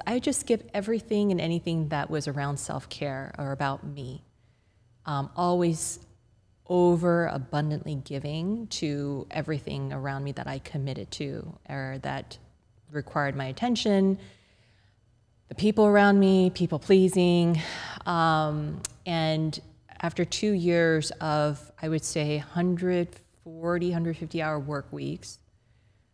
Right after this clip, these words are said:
um, being in a leadership role with all men and being the only woman on the executive team,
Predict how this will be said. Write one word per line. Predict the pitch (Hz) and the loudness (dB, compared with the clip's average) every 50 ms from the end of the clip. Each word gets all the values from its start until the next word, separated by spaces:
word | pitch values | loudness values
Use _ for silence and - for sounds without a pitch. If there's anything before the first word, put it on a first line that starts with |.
| _ _ _ _ _ | _ _ _ _ _
um, | - 160 156 151 147 147 147 143 143 139 139 139 - - - _ _ _ _ _ _ - 160 - | -6 -2 0 0 0 0 -2 -4 -4 -6 -8 -10 -12 -14 -18 _ _ _ _ _ _ -16 -8 -4
being | 170 165 165 | -2 0 0
in | 165 160 | 2 0
a | 160 | 0
leadership | 156 156 151 151 151 143 - 151 - - | 0 0 0 -2 -2 -4 -4 -8 -8 -6
role | - 147 147 147 147 147 147 | -4 -2 0 0 0 0 -2
with | 147 143 - - - - - _ _ _ _ _ _ _ _ _ _ _ _ _ _ _ _ _ _ _ _ - | -4 -6 -10 -12 -20 -20 -20 _ _ _ _ _ _ _ _ _ _ _ _ _ _ _ _ _ _ _ _ -4
all | 165 185 214 | -2 0 2
men | 208 175 135 131 147 185 196 - - _ _ _ _ _ _ _ _ _ _ _ _ _ _ _ - - - _ - _ _ _ _ _ _ _ _ _ _ _ _ _ - | 2 2 2 0 -2 -6 -6 -8 -16 _ _ _ _ _ _ _ _ _ _ _ _ _ _ _ -20 -20 -20 _ -20 _ _ _ _ _ _ _ _ _ _ _ _ _ -4
and | 160 156 156 | -2 0 0
being | 160 156 151 | 2 0 0
the | 156 151 - | 0 -2 -2
only | - 156 156 165 160 156 160 | -2 -2 0 0 0 0 0
woman | 156 151 143 143 147 147 147 | -2 -2 -2 -2 -2 -2 -2
on | 143 143 | -4 -4
the | 143 147 | -4 -6
executive | 139 135 135 131 131 - 139 143 139 139 - | -8 -8 -8 -10 -10 -10 -8 -8 -8 -10 -10
team, | - - 143 143 143 151 180 175 | -10 -10 -8 -8 -6 -8 -8 -10